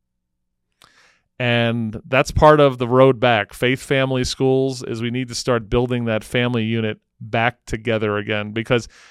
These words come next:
you know something, kids? It's tough out there. Life is tough. When you look right now at what's going on in the world, and we talk about inflation is off the wall, fentanyl and drugs on the street are off the wall,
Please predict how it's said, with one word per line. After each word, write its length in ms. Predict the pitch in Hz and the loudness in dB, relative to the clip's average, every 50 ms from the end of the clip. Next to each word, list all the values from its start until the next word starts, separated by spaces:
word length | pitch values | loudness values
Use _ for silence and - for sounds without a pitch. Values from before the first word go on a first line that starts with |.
| - _ - | -20 _ -2
you 100 | 143 170 | 2 2
know 100 | 196 202 | 2 4
something, 300 | - 220 208 202 208 190 | 4 2 0 0 0 2
kids? 360 | - 202 196 202 180 160 - - _ - | 4 4 4 4 2 -2 -8 -10 _ 0
It's 260 | 175 196 196 - - | 0 0 0 -2 0
tough 300 | - - 135 131 - - | 2 4 4 4 4 2
out 240 | 113 107 101 95 - | 2 0 0 0 -2
there. 320 | 113 107 104 104 95 - _ _ _ | -2 -2 -2 -2 -4 -8 _ _ _
Life 420 | - 135 147 165 180 190 190 - - _ | -2 2 4 4 6 4 4 0 -4 _
is 440 | - 143 139 139 139 135 131 113 - | 2 4 4 6 6 4 2 -2 -8
tough. 580 | _ - - 117 104 92 92 - - - - - _ _ _ _ _ _ - - - _ | _ -8 -4 -2 -2 -2 -4 -8 -14 -20 -20 -20 _ _ _ _ _ _ -20 -20 -8 _
When 160 | - 143 151 | 2 2 4
you 140 | 160 190 220 | 4 2 4
look 160 | 214 202 190 - | 4 4 2 2
right 340 | 131 117 135 147 165 170 151 | -2 2 4 4 4 2 2
now 300 | 151 143 139 135 131 120 | 0 0 2 2 2 2
at 60 | 117 | 4
what's 180 | 127 143 - - | 2 2 0 0
going 320 | - 143 135 135 131 127 | -2 0 0 0 0 -2
on 180 | 123 127 131 127 | -2 -4 -4 -4
in 60 | 120 | -4
the 80 | 117 110 | -4 -2
world, 400 | 107 104 104 101 101 113 117 117 - - - - | -2 0 -2 -2 -2 -6 -8 -14 -20 -20 -12 -6
and 140 | - 135 135 | -4 -2 0
we 100 | 147 160 | 0 0
talk 280 | - - 160 147 143 147 | 2 2 2 2 2 2
about 340 | 131 135 127 123 117 - - | 2 4 4 2 2 0 -2
inflation 640 | - 143 - - - 170 170 175 - - 165 151 147 | -4 -4 -4 0 2 4 4 4 4 2 -2 -2 -2
is 120 | 135 127 | 2 4
off 240 | 139 135 131 - - | 6 6 6 6 2
the 80 | - 123 | -2 -2
wall, 420 | 113 110 113 110 104 101 95 95 | 0 0 0 2 0 0 -2 -6
fentanyl 640 | - - 156 156 165 - 185 165 156 151 147 143 139 | -4 0 0 0 2 2 2 2 4 4 4 4 2
and 100 | 127 120 | 2 0
drugs 340 | - 135 135 139 139 127 123 | 2 4 4 4 4 2 -2
on 140 | 135 131 | -2 -2
the 80 | 127 123 | -2 -4
street 320 | - - - 135 131 123 | -6 -6 -4 -2 -2 0
are 180 | 113 117 117 113 | 2 2 2 2
off 220 | 113 113 107 - | 2 2 0 -2
the 80 | - 113 | -4 -4
wall, 500 | 107 107 107 104 101 98 95 92 110 | -2 -2 -2 -2 -2 -2 -4 -6 -8